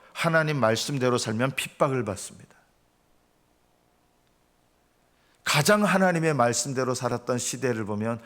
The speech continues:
항상 교회는 핍박을 받았습니다.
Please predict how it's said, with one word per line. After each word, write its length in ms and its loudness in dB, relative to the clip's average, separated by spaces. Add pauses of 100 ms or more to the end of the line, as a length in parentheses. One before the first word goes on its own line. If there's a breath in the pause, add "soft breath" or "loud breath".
(140 loud breath)
항상 540 -4 (360 loud breath)
교회는 460 -2
핍박을 460 -8
받았습니다. 600 -14